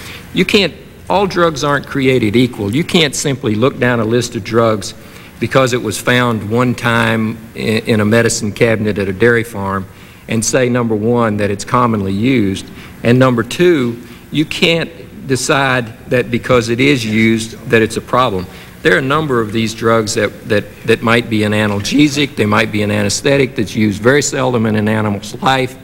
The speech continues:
There may be other things on here that are used for breeding or calving purposes <clears throat> that might never have the potential for causing a drug residue. So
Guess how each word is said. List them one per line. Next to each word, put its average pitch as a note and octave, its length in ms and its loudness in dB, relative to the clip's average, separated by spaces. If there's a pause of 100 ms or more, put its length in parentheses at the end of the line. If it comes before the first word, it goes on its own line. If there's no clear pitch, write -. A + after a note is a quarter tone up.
(520)
There B2+ 160 2
may C3+ 160 2
be A#2 180 2
other C3+ 220 2
things A#2 360 -2
on A2+ 180 2
here A#2+ 240 4
that G#2+ 180 0
are A2 80 4
used A#2+ 320 0
for A#2 100 0
breeding B2 540 2
or G2+ 120 2
calving B2+ 500 0
purposes A#2 580 -6 (200)
<clears throat> C#3 200 0
that C3 220 2
might E3 260 -6
never D#3 340 0
have A#2+ 220 0
the G#2+ 80 -6
potential B2 560 -4 (880)
for - 100 4
causing A2+ 400 0
a - 20 -4
drug G2 300 -2
residue. A#2+ 440 0 (280)
So C#3 240 0